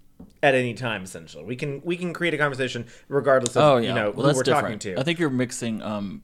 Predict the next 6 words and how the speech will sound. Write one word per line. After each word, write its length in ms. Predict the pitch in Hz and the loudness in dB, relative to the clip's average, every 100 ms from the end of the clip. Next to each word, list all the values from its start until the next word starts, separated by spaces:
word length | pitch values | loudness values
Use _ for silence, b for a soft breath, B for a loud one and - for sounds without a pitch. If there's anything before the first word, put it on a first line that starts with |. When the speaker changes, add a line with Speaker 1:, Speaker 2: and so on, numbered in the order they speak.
| _ | _
Speaker 2:
shyness 880 | - - 110 101 95 85 85 - - - | -10 -6 -4 -2 -4 -6 -8 -10 -14 -10
or 160 | 120 | -8
social 480 | 110 - 104 - 82 | -8 -8 -8 -8 -10
anxiety 540 | 78 110 107 98 98 87 | -10 -10 -12 -12 -12 -14
with 160 | 90 - _ _ _ _ | -16 -18 _ _ _ _
introverted. 600 | - 117 - - 69 - | -10 -8 -10 -12 -12 -14